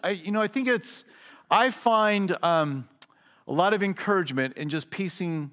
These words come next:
Scripture together. And it's like, what's happening here is because of what happened in Genesis and also because of what happened in the Exodus. And it's what we find is, um,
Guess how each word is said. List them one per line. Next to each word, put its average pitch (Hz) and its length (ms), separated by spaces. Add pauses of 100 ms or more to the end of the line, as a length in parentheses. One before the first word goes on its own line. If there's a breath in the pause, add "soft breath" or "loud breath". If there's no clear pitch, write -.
(100)
Scripture - 500
together. 104 640 (760 soft breath)
And 147 120
it's 151 100
like, 156 120
what's 196 200
happening 190 400
here 170 400
is 143 120
because 156 280
of 147 60
what 160 120
happened 165 320
in 135 120
Genesis 151 560 (300 loud breath)
and 147 160
also 180 340
because 151 340
of 151 60
what 156 160
happened 160 380 (360 loud breath)
in 160 400
the 165 220
Exodus. 147 600
And 160 260
it's 147 160
what 185 300 (360 loud breath)
we 151 120
find 160 680 (360 soft breath)
is, 151 540
um, 131 600